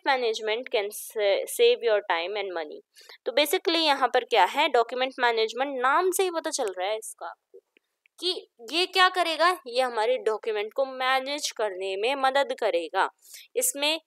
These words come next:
ये एक ऐसा सिस्टम होता है या एक ऐसी प्रोसेस होती है जिसमें हम कैप्चर कर सकते हैं, ट्रैक कर सकते हैं, स्टोर कर सकते हैं अपने इलेक्ट्रॉनिक डॉक्यूमेंट को। जैसे कोई पीडीएफ़ है, ठीक है, या कोई प्रोसेसिंग फाइल है या डिजिटल इमेज है, ठीक है,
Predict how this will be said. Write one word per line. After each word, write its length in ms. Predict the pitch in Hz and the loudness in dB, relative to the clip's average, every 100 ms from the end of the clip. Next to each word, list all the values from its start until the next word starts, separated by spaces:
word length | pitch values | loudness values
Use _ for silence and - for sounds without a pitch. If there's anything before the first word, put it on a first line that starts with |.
| - | -8
ये 160 | 220 254 | 0 2
एक 120 | 254 | 4
ऐसा 260 | 240 359 | 2 2
सिस्टम 400 | 359 302 - 262 | 0 -2 0 0
होता 320 | 247 208 - 202 | 0 -4 2 2
है 240 | 214 233 | 4 4
या 100 | 220 | 4
एक 220 | 202 196 | 4 2
ऐसी 300 | 196 208 320 | -2 0 -4
प्रोसेस 380 | 277 233 226 220 | 0 0 0 -4
होती 260 | 202 185 190 | -6 -4 -2
है 80 | 214 | -2
जिसमें 300 | 220 - 226 | -4 -6 -4
हम 160 | 214 | -4
कैप्चर 460 | 226 190 185 - 247 | 0 0 0 -2 0
कर 140 | 254 | 2
सकते 340 | 247 254 - 247 | 0 -4 -4 -2
हैं, 180 | 240 233 | -2 0
ट्रैक 320 | - 190 214 - | 4 4 4 -2
कर 80 | |
सकते 360 | - - - 247 | -2 -4 -6 -4
हैं, 180 | 254 294 | -2 -2
स्टोर 420 | - 294 302 339 | -2 0 2 2
कर 140 | 294 | 2
सकते 380 | 233 220 - 175 | 0 -4 -8 -8
हैं 80 | 202 | -6
अपने 260 | 208 208 208 | -6 -4 0
इलेक्ट्रॉनिक 600 | 185 190 196 185 202 190 | 0 0 -2 0 -2 0
डॉक्यूमेंट 540 | 180 180 190 190 208 | -2 -2 -8 -8 -4
को। 220 | - 302 - - - _ | 2 2 0 -14 -16 _
जैसे 220 | 220 226 | 0 2
कोई 180 | 262 254 | 4 2
पीडीएफ़ 640 | 254 220 220 233 254 247 147 | 2 -6 -2 4 4 4 -10
है, 60 | - _ _ _ | -10 _ _ _
ठीक 140 | 254 254 | -2 4
है, 80 | 214 | 6
या 160 | 226 | 6
कोई 220 | 233 262 | 6 4
प्रोसेसिंग 600 | 262 233 220 247 - 254 254 | 6 4 4 4 -2 -4 0
फाइल 300 | 226 202 202 | 2 4 4
है 120 | 170 156 | 2 2
या 100 | 196 | 2
डिजिटल 580 | 202 233 240 254 254 233 | 4 4 2 2 2 2
इमेज 460 | 214 233 233 - | 0 0 0 -2
है, 120 | 190 147 - - - - | -6 -14 -16 -20 -6 2
ठीक 180 | 277 | 4
है, 100 | 240 | 2